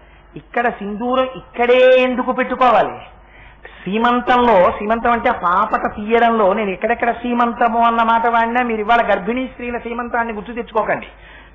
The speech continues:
నేను చెప్పే సీమంతం అంటే ఇది సీమంతం, పాపట. ఈ సీమంతంలో ఇక్కడ ఎందుకు పెట్టుకుంటున్నారు సింధూరాన్ని?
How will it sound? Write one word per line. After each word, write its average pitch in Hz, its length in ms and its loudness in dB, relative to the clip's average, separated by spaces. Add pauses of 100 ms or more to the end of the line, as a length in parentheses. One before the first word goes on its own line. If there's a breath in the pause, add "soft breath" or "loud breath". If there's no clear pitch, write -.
నేను 180 120 -2
చెప్పే 208 280 -4
సీమంతం 233 580 -2
అంటే 220 160 -2
ఇది 214 200 -6
సీమంతం, 202 440 -4 (720 loud breath)
పాపట. 214 400 2 (420)
ఈ 214 220 -2
సీమంతంలో 247 680 0
ఇక్కడ 240 300 -2
ఎందుకు 240 220 -2
పెట్టుకుంటున్నారు 247 580 0
సింధూరాన్ని? 226 640 0